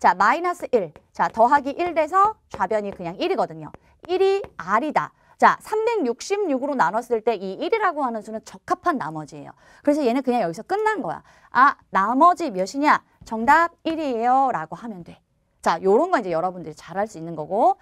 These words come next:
자, 여기 있는 삼 번이 조금 힘들죠. 삼 번에다가 별표. 자, 요게 이제 시험에 나온다면 요런 거 나올 수 있으니까.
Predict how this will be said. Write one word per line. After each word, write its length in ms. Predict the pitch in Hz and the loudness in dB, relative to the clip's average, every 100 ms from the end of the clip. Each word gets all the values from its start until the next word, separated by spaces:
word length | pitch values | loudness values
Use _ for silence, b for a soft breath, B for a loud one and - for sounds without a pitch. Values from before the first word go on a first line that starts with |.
| b b b b | b b b b
자, 100 | - | -2
여기 160 | 180 180 | -2 -2
있는 140 | 247 | -4
삼 320 | 208 - 440 466 | -6 -2 0 4
번이 360 | 480 427 403 | 4 4 -2
조금 360 | - 320 294 269 | -2 -4 -2 -2
힘들죠. 480 | 311 247 165 190 220 | -2 -4 -4 -6 -6
삼 220 | 320 330 | -8 -4
번에다가 540 | 330 262 180 165 269 | -2 -2 -6 0 0
별표. 380 | 311 160 - 147 - b b | 0 -4 -10 -16 -20 b b
자, 200 | - - | -20 -4
요게 220 | 190 254 | -2 -2
이제 160 | 214 165 | -4 -8
시험에 320 | - 370 320 | -6 -6 -4
나온다면 640 | 170 160 180 165 175 190 | -8 -10 -10 -10 -10 -14
요런 220 | 170 170 165 | -12 -10 -8
거 80 | |
나올 180 | 151 156 | -6 -6
수 100 | 160 | -8
있으니까. 520 | 143 160 156 208 285 | -18 -20 -6 -2 -2